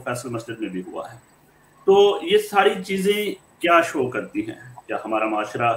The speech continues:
آ، تنزلی کی طرف جا رہا ہے؟ آ، کیا ہمارا معاشرہ جو ہے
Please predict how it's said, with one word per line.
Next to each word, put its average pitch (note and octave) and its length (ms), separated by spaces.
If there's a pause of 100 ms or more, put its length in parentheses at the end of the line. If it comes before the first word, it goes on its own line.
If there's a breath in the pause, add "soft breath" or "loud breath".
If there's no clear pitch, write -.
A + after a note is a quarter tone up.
(380 loud breath)
آ، G2 120
تنزلی A2+ 460
کی B2+ 120
طرف C3 240
جا A#2+ 160
رہا A#2+ 260
ہے؟ B2 140 (560)
آ، F#2+ 120
کیا A2+ 220
ہمارا G#2+ 240
معاشرہ G#2+ 420
جو A2+ 140
ہے A2 60